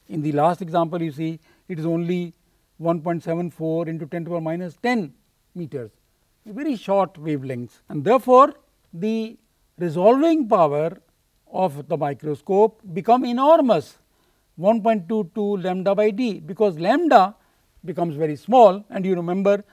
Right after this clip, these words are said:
smaller this number, higher is the resolving power. So, if we are able to make an electron microscope, then its resolving power would be enormous. That means, it will be able to see even very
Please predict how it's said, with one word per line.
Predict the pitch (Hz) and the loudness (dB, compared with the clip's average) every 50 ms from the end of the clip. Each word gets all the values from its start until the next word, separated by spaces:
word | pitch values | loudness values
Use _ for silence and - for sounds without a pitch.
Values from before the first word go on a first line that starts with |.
| _ _ _ | _ _ _
smaller | _ - 180 190 214 247 285 302 302 285 | _ -2 4 6 8 10 10 10 10 8
this | 247 247 208 - - | 6 0 -2 -2 -2
number, | 180 165 160 151 160 175 170 175 - _ _ _ _ | -2 -2 -2 -2 -4 -4 -6 -6 -12 _ _ _ _
higher | _ - 135 147 180 202 208 175 139 123 _ _ _ _ _ _ _ _ | _ -16 -10 -4 -2 0 0 0 -2 -6 _ _ _ _ _ _ _ _
is | - 202 165 | -12 -10 -8
the | 147 170 | -8 -8
resolving | 151 147 143 131 123 123 131 147 151 143 | -8 -8 -10 -10 -10 -10 -10 -10 -8 -2
power. | - 240 247 226 180 147 - - _ _ _ _ _ _ _ _ _ | 2 4 4 4 2 0 -6 -10 _ _ _ _ _ _ _ _ _
So, | - 214 214 226 226 226 _ _ _ - | 0 2 2 2 2 0 _ _ _ -6
if | 214 214 170 | -6 -4 -2
we | 196 285 311 339 339 320 269 240 _ _ _ - | -2 -2 -2 -2 -2 -6 -12 -20 _ _ _ -10
are | - 190 180 175 | -6 -4 0 4
able | 190 214 240 254 269 214 151 147 - _ _ _ _ _ - | 4 4 6 6 4 2 2 -2 -8 _ _ _ _ _ -6
to | 233 226 226 220 214 202 - _ _ _ _ | -4 -4 -4 -4 -6 -8 -12 _ _ _ _
make | - 190 180 190 202 214 226 226 226 - | -14 -10 -4 2 2 4 2 2 -2 -8
an | 185 175 | -8 -6
electron | 175 170 170 180 - - 185 175 170 165 165 | -6 -4 -4 -6 -6 -4 -2 -2 -2 -2 -2
microscope, | 156 147 131 - - 147 131 - - 254 262 277 302 285 - _ _ - | -4 -8 -8 -8 -8 -10 -10 -6 0 2 4 4 4 2 -2 _ _ -8
then | 143 185 202 220 220 | -2 0 0 0 -2
its | 226 190 160 139 - | -4 -8 -10 -10 -10
resolving | 160 139 139 156 165 180 196 214 202 180 147 | -10 -8 -6 -4 -4 -2 -2 -2 -4 -4 -8
power | 151 143 139 143 151 156 156 156 | -10 -8 -8 -8 -8 -8 -10 -12
would | 139 143 135 117 117 | -14 -16 -16 -14 -14
be | 139 170 - - | -16 -16 -16 -18
enormous. | 135 127 110 101 104 107 110 117 107 104 _ _ _ _ _ _ _ _ _ _ _ _ - | -18 -18 -18 -18 -18 -20 -20 -20 -20 -20 _ _ _ _ _ _ _ _ _ _ _ _ -14
That | 147 139 110 120 | -12 -12 -12 -10
means, | 165 190 214 220 175 - _ _ _ _ - | -8 -8 -8 -8 -10 -12 _ _ _ _ -16
it | 202 156 | -14 -10
will | 180 185 | -8 -8
be | 156 147 147 156 | -8 -6 -6 -6
able | 175 165 202 202 | -4 -2 -4 -4
to | 165 - 185 | -4 -6 -14
see | 143 _ - 185 185 185 185 175 _ _ _ _ - | -14 _ -12 -10 -10 -10 -12 -14 _ _ _ _ -18
even | 208 196 190 196 180 | -14 -12 -10 -8 -6
very | 190 190 202 208 175 | -6 -6 -6 -8 -10